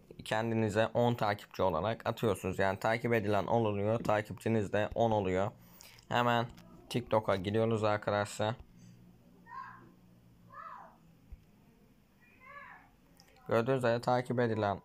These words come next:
on dört ve takipçiler onmuş. Takipçi hiç düşmemiş, görüyorsunuz, hala on. Ben rastgele bir video yayınladım. Hemen bunun bağlantısını kopyalayabiliriz.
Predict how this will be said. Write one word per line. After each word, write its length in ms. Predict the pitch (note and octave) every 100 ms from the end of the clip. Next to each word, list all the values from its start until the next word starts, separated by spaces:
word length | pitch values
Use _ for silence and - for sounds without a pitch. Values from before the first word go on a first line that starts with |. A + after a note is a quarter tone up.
| -
on 280 | A#2+ B2+ A#2+
dört 280 | A#2+ A#2+ G#2+
ve 100 | A2
takipçiler 680 | G#2+ A2 - - G2+ G#2+ -
onmuş. 680 | G#2+ G#2 G2 G2+ A2+ - - - - - - -
Takipçi 800 | A#2+ A#2 A2+ - - A2+ - - C#3
hiç 340 | C3+ - A#2
düşmemiş, 540 | C3 - G#2 F#2+ G#2
görüyorsunuz, 720 | - A2 A2 F#2+ - G#2 A2
hala 320 | A2+ G#2 G#2 - - -
on. 80 | - - - - -
Ben 180 | A2+ A#2
rastgele 440 | C3 B2+ - A#2
bir 100 | A#2+
video 200 | A#2 A#2
yayınladım. 600 | G#2+ A#2 A#2+ G#2+ G#2 A2+
Hemen 320 | A2+ A2 G#2+
bunun 240 | G#2+ G#2+ G#2
bağlantısını 840 | G2+ G2 G2+ G2+ - G2 G2 G#2
kopyalayabiliriz. 1500 | - G#2 F#2 F#2+ F#2 F#2+ F#2+ G2+ G#2+ G#2+ G2 F#2+ A2 - -